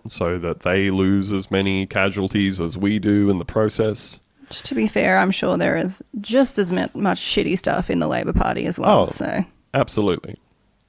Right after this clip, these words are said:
Speaker 1: I think, um, you know, there's already, I've already read things about, like, internal,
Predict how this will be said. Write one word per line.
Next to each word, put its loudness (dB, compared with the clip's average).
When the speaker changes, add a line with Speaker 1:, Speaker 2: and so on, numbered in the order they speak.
Speaker 1:
I 0
think, 0
um, 2
you 0
know, 0
there's -2
already, 4
I've 2
already 2
read -2
things -2
about, -2
like, -6
internal, -2